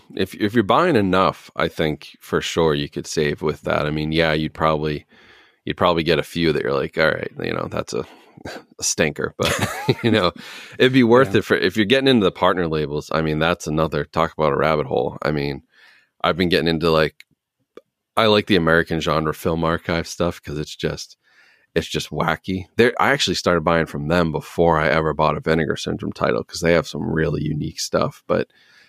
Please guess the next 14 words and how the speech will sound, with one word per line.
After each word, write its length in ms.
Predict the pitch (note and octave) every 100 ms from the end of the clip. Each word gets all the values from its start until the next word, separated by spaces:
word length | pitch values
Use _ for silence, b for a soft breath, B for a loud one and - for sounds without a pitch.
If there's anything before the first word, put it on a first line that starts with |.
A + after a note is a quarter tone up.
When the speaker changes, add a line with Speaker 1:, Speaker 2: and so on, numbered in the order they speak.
| b
Speaker 1:
um, 480 | - E3 F2+ F2+ G2 -
the, 160 | F#2+ F#2+
yeah, 220 | D#2+ D2+
their, 260 | E2 D#2+ -
their 200 | - E2
partner 360 | - G2 D#2+
label 280 | D#2+ E2 C2+
program, 720 | - - D#2+ D#2+ D2 C#2+ C2+ _ -
I 60 | D#2+
mean, 220 | D2+ D2
I, 160 | D2+ - b b b b
we 100 | -
talked 320 | D#2 E2+ D#2 -
to 180 | D2